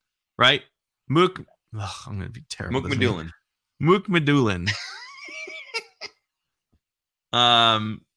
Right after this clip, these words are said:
Speaker 1: has tremendous potential. He's not gonna be a stud number one defenseman,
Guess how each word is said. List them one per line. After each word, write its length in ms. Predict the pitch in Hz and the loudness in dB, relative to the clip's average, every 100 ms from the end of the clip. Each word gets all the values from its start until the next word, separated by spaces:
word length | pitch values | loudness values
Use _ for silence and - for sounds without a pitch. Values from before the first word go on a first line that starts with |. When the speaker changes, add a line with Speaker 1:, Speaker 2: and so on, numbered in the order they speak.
| _ _ | _ _
Speaker 1:
has 320 | - 147 139 | 0 2 4
tremendous 640 | - 160 135 135 151 160 - | 2 0 2 2 4 2 -2
potential. 580 | 131 127 107 - 85 | -4 -2 -2 -4 -6
He's 220 | 90 120 131 | -4 -2 2
not 200 | 165 175 | 2 2
gonna 160 | 185 | 0
be 520 | 147 143 139 135 123 _ _ _ _ - | 2 2 4 2 0 _ _ _ _ 0
a 100 | 117 | 0
stud 600 | - - 139 127 123 120 | 2 2 4 6 6 2
number 280 | 120 117 113 | 0 2 2
one 280 | 113 107 | 2 0
defenseman, 720 | 95 - 165 180 - 85 92 | -2 0 0 0 -6 -8 -8